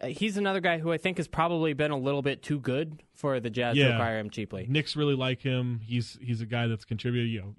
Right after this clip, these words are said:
Speaker 2: they may be falling out. So if that's the case, you can maybe wiggle in there a little bit. He, he's improved so much from last year that that probably gets them, gets the Knicks more excited about keeping him than, than previously.
Speaker 1: I should have added this on the list, but I didn't. Chase Bud-,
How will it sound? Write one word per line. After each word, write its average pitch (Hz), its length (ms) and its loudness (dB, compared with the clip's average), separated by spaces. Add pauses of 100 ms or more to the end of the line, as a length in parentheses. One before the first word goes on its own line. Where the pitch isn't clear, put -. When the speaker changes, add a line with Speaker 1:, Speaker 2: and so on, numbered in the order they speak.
Speaker 2:
they 123 160 0
may 123 160 2
be 113 120 -2
falling 113 380 -2
out. 127 360 -2
So 107 480 -2 (320)
if 110 100 -6
that's 127 200 0
the 113 80 -8
case, 117 340 0
you 113 80 -8
can 101 340 -8 (260)
maybe 113 200 -2
wiggle 110 340 -2
in 123 120 0
there 110 160 -2
a 104 40 -6
little 127 240 0
bit. 110 240 -6
He, 143 240 2
he's 151 260 -2
improved 139 300 -2
so 180 320 0
much 165 220 -4
from 131 120 -10
last 127 320 -6
year 127 140 -2
that 110 140 -8
that 120 160 -8
probably 113 520 -6 (320)
gets 127 220 -4
them, 120 320 -2 (100)
gets 123 200 -6
the 117 100 -6
Knicks 120 300 -6
more 123 140 -2
excited 117 420 -4
about 104 200 -14
keeping 117 280 -6
him 110 160 -12
than, 104 320 -14
than 113 100 -10
previously. 101 460 -12 (260)
Speaker 1:
I 147 60 -6
should 180 160 0
have 165 100 2
added 151 240 2
this 135 160 0
on 139 140 2
the 123 80 2
list, 127 200 0
but 127 100 2
I 117 80 2
didn't. 117 280 -2
Chase 151 200 0
Bud-, 147 300 2